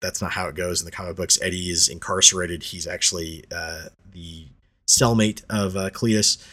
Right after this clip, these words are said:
And during a jail, or during the jailbreak, when, uh, Venom comes to break out Eddie, uh, and to save him, a piece of Carna-, or a piece of Venom, which split off, which is his, uh,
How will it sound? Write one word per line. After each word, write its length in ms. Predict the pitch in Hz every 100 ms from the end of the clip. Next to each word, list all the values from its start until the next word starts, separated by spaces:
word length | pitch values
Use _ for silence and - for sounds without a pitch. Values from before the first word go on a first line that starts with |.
| - - -
And 420 | 95 92 90 87 90
during 360 | 92 92 90 87
a 220 | 90 85
jail, 260 | - 95 95
or 160 | 95
during 220 | 85 92
the 60 | 85
jailbreak, 480 | 76 98 90 85 -
when, 180 | 87 82
uh, 140 | 82
Venom 320 | 80 101 95
comes 240 | 87 90 82
to 80 | -
break 260 | 90 87
out 240 | 90 85 -
Eddie, 340 | 156 98 107 - - - - - _ -
uh, 480 | 101 92 85 82 82 -
and 280 | 92 85 85
to 120 | 82
save 280 | - 185 123
him, 320 | 95 87 110 - _ _ _ _ _ _ _ _ _ _ _ _ - -
a 140 | 117
piece 340 | 110 143 139 -
of 400 | 113 104 95 -
Carna-, 380 | - 113 107 104
or 120 | 95
a 40 |
piece 220 | 92 113 107
of 120 | 87
Venom, 400 | 101 95 87 85 -
which 260 | 90 85
split 200 | - 101 90
off, 220 | 87 -
which 140 | 92
is 140 | 82 -
his, 200 | 80 85
uh, 300 | 78 80